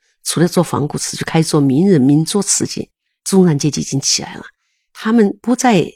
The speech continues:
只愿意买仿古的东西了，也愿意买一点名人的东西放在家里边，装饰自己的家里边。但到零八年，我觉得有个大转机。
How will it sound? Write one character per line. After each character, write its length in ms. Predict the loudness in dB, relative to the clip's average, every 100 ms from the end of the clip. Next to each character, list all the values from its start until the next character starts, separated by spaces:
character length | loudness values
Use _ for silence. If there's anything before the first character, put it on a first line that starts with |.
| -10
只 420 | -8 -4 -2 -2
愿 220 | 2 4
意 80 | 4
买 160 | 2 -2
仿 300 | -6 -6 -4
古 120 | -8
的 80 | -8
东 180 | -8 -6
西 140 | -6
了， 80 | -8 _ _ -2
也 220 | 0 2
愿 240 | 0 0
意 120 | 0
买 240 | 2 0 0
一 120 | -2
点 180 | 2 2
名 300 | 2 2 4
人 100 | 4
的 80 | 4
东 180 | 0
西 120 | -4 -6
放 180 | -6
在 80 | -6
家 260 | -4 -6 -6
里 80 | -10
边， 200 | -12 -16 _ _ _
装 180 | -2 -2
饰 140 | -2
自 160 | -8 -6
己 100 | -6
的 120 | -6
家 280 | -2 -2 -2
里 80 | -8
边。 160 | -12 -20 _ _ _
但 160 | -2 0
到 140 | 0
零 240 | 2 0 0
八 220 | -2 0
年， 120 | 2
我 120 | 0
觉 100 | -2
得 80 | 0
有 100 | 0
个 80 | -2
大 160 | -8
转 240 | -10 -12 -12
机。 320 | -6 -6 -8